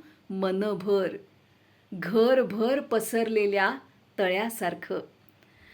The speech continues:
लाखो वेळा गटांगळ्या खात यायचंय किनाऱ्यावर,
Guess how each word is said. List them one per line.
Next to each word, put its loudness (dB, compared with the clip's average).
लाखो 4
वेळा 8
गटांगळ्या 4
खात 0
यायचंय 2
किनाऱ्यावर, 2